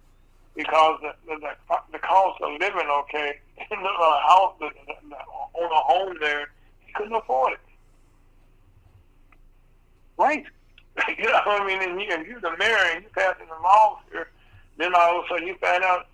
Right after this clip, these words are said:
Speaker 1: you cannot, you cannot afford to be, to live here.
Speaker 2: No.
Speaker 1: That's a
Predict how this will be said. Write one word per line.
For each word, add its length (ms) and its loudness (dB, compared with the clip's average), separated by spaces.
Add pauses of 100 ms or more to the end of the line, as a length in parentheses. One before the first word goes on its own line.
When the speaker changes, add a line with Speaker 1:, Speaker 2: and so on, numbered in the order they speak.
(100)
Speaker 1:
you 100 -20
cannot, 300 2 (260)
you 140 -12
cannot 320 -2 (120)
afford 360 0
to 80 -10
be, 340 -8 (100)
to 140 -16
live 260 -6
here. 200 -12 (1500)
Speaker 2:
No. 220 2
Speaker 1:
That's 200 2
a 80 -14